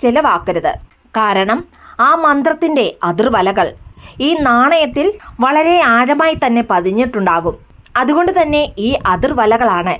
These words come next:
പണത്തെ നമ്മളിലേക്ക് ആകർഷിച്ചു നൽകുന്നത്. ഈ പറഞ്ഞ രീതിയിൽ തന്നെ ഈ ഒരു താന്ത്രിക പരിഹാരം നിങ്ങൾ ചെയ്തു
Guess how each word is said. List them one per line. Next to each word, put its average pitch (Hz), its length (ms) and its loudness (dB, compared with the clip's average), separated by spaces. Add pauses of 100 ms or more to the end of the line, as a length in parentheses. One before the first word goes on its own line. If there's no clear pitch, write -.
(180)
പണത്തെ 185 340 -4 (480)
നമ്മളിലേക്ക് 269 720 2 (280)
ആകർഷിച്ചു 240 480 -4 (100)
നൽകുന്നത്. 175 440 -2 (520)
ഈ 320 40 4 (100)
പറഞ്ഞ 311 260 2 (100)
രീതിയിൽ 320 400 2
തന്നെ 254 260 0
ഈ - 100 -2
ഒരു 214 180 2
താന്ത്രിക 190 360 0 (100)
പരിഹാരം 220 440 2
നിങ്ങൾ 202 160 0 (120)
ചെയ്തു 180 220 2